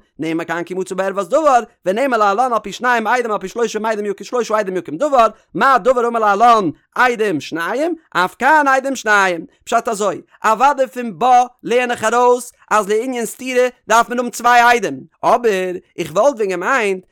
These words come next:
אז ער יאר אזוי דער תורה האט מחדש געווען, אז לענין טומאה איז גענוג אן עד אחד, איז אפשר,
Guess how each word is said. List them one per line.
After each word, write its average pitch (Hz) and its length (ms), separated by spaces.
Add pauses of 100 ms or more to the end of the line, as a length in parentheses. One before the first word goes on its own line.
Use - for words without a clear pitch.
(120)
אז 175 140
ער 175 60
יאר 185 140
אזוי 247 200
דער 185 100
תורה 214 180
האט 262 140
מחדש 214 440
געווען, 214 160
אז 185 160
לענין 226 340
טומאה 240 400 (220)
איז 196 120
גענוג 220 260
אן 214 120
עד 202 140
אחד, 151 360 (240)
איז 180 160
אפשר, 254 440